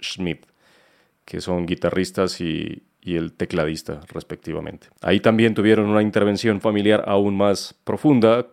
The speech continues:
porque entre el noventa y ocho y el dos mil cuatro, el papá de los dos, Roger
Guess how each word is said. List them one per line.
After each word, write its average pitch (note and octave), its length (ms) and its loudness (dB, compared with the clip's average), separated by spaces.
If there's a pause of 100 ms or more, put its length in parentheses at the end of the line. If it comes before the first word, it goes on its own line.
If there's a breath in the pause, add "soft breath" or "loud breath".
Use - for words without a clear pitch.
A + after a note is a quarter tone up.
porque F2 340 -8
entre F2 280 -6
el E2+ 100 -2
noventa E2+ 340 0
y F2+ 60 2
ocho F#2 200 0
y G2 40 2
el F#2 80 -2
dos F#2 120 2
mil F2+ 140 -2
cuatro, G#2 520 0 (240)
el F2 180 -8
papá G#2 260 2
de G#2+ 60 4
los G#2 160 0
dos, G2 400 -2
Roger F#2 360 0